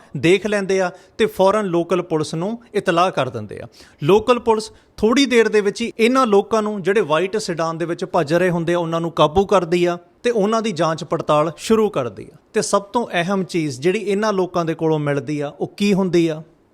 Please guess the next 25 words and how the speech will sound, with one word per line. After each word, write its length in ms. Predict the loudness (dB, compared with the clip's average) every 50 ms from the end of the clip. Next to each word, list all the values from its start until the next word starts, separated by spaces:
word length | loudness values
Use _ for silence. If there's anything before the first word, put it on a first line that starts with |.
| 0 2
ਐਫ 240 | 2 2 0 -2 -4
ਐਸ 260 | -2 0 0 -2 -2
ਬੀ 160 | -4 -4 -2 0
ਦੇ 160 | 0 0 -2 -2 -4 -4
ਆਈ 260 | -2 -2 -2 -2 -6 -6 -4
ਕਾਰਡ। 360 | -2 -2 -2 -2 -4 -8 -12 -18 -20 _ _
ਉਹੀ 280 | 2 4 6 6 4 4
ਏਜੰਸੀ 540 | 2 2 4 2 2 0 -2 -4 -4 -4 -4 -6 -10 _ _ -6
ਜਿਹਦਾ 300 | -4 0 2 2 2 2
ਡਾਇਰੈਕਟਰ 480 | 2 2 2 2 0 -2 -2 -4 -4 -4 0
ਖੁਦ 220 | 2 2 2 2
ਕੌਣ 240 | 2 2 2 2 2
ਹੁੰਦਾ? 380 | 0 -2 -2 0 0 0 0 -4 -8 -8
ਵਲਾਦੀਮੀਰ 720 | -4 -2 0 0 0 -2 -2 -4 -4 -4 -6 -6 -8 -12 -18 _ -2
ਪੁਤਿਨ। 340 | -2 -2 0 -2 -6 -6 -8 -16 _ _ _ _ _ _ _ -4
ਤੇ 80 | -2
ਨਾਲ 280 | 0 0 0 0 0 0
ਦੀ 140 | 0 -2 -2
ਨਾਲ 200 | 0 0 0 0
ਹੀ 140 | -2 -2 -6 -6 -2
ਲੋਕਲ 400 | 0 2 2 2 2 0 -2 -2
ਪੁਲਿਸ 300 | -2 -2 -2 -2 -2 -4
ਦੀ 160 | -2 -2 0
ਇੱਕ 200 | 0 -2 -2 -2
ਟੀਮ 300 | -4 -2 -2 -4 -4 -6